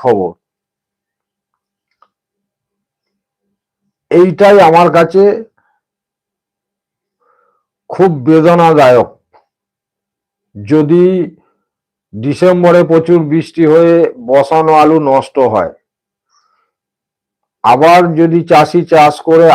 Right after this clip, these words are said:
আবার যদি আলু বসায়, সেটা যদি আবার জানুয়ারির বৃষ্টিতে পচে যায়, তাহলে এর পরের লোডিং বা কৃষক কোথায় দাঁড়াবে? সমস্ত প্রেশারটা কিন্তু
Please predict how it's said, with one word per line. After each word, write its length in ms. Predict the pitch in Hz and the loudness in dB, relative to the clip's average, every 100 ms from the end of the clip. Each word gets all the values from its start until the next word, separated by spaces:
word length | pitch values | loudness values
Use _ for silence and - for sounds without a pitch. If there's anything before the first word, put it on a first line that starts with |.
| 127 | 2
আবার 240 | 139 170 175 165 | 2 2 2 0
যদি 180 | 165 170 151 | 2 2 2
আলু 140 | 160 156 | 2 2
বসায়, 300 | 151 160 156 156 | 2 2 0 -2
সেটা 280 | 147 151 180 175 | -4 0 2 2
যদি 160 | 170 165 165 | 0 2 2
আবার 180 | 156 160 120 | 2 0 0
জানুয়ারির 480 | 139 156 160 160 151 127 | -2 0 0 0 -2 -4
বৃষ্টিতে 460 | 143 - 143 131 147 127 _ | -10 -10 -12 -4 -4 -6 _
পচে 320 | 131 131 135 110 | -8 -4 -6 -2
যায়, 280 | 113 - 90 76 _ _ _ _ _ _ _ _ _ _ _ _ _ _ _ _ _ - | 0 0 -2 -10 _ _ _ _ _ _ _ _ _ _ _ _ _ _ _ _ _ -4
তাহলে 300 | 120 135 147 143 143 | 0 0 2 2 2
এর 80 | 143 143 | 0 -2
পরের 300 | 127 131 143 135 | -2 0 0 -2
লোডিং 360 | 131 135 151 151 139 127 - _ _ | -4 -2 -2 -4 -8 -14 -20 _ _
বা 220 | 95 127 143 143 | -6 0 0 0
কৃষক 380 | 143 143 170 160 - | -6 -4 -2 -2 -4
কোথায় 320 | 131 120 143 139 | -6 0 0 0
দাঁড়াবে? 380 | 113 101 98 82 64 _ _ _ _ _ _ _ _ _ _ _ _ _ _ _ _ _ _ _ _ _ _ _ _ _ | 0 0 -2 -4 -14 _ _ _ _ _ _ _ _ _ _ _ _ _ _ _ _ _ _ _ _ _ _ _ _ _
সমস্ত 580 | - 151 165 190 185 - 180 | -10 -2 0 0 -2 -2 -2
প্রেশারটা 540 | 165 151 165 165 165 170 165 | 0 0 0 -2 0 -2 -2
কিন্তু 240 | 175 170 | -6 -6